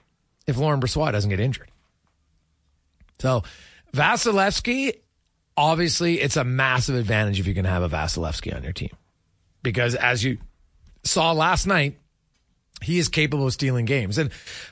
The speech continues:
like, when people, like, this text, "Hey, Gregor, the Oilers are never gonna win because they don't have a goalie like Vasilevskiy who steals games."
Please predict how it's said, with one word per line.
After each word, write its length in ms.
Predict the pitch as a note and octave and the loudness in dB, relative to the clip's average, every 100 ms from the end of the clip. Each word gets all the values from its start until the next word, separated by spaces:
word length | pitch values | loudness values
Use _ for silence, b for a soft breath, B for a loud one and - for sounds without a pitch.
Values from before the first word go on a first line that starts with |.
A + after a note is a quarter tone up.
| B _ | B _
like, 140 | G3+ E3+ | 0 0
when 120 | G3 | 0
people, 300 | A#3+ B3 A3+ | 0 2 2
like, 160 | G3+ | 2
this 220 | D#3 F#3+ - | 2 0 2
text, 320 | F#3 C#3+ - b b b b | 0 0 -4 b b b b
"Hey, 100 | F3 | 0
Gregor, 280 | D#3+ G3+ F#3 | 2 2 2
the 100 | F#3 | 2
Oilers 180 | G3+ F#3 | 2 2
are 60 | |
never 240 | F3+ F#3 F3+ | 2 2 2
gonna 160 | F3+ | 2
win 160 | F3 F#3 | 2 2
because 200 | D#3+ D3+ | 2 2
they 40 | |
don't 100 | D#3+ | 2
have 100 | E3+ | 2
a 60 | D#3 | 2
goalie 260 | D#3+ E3 | 2 2
like 160 | D#3 D3 | 2 2
Vasilevskiy 600 | D3 D3+ C#3+ C#3 D3 C3+ | 2 2 2 0 0 -2
who 60 | B2 | -2
steals 320 | - C3 A2+ | 0 0 0
games." 380 | A2 D#2+ - | -2 -4 -8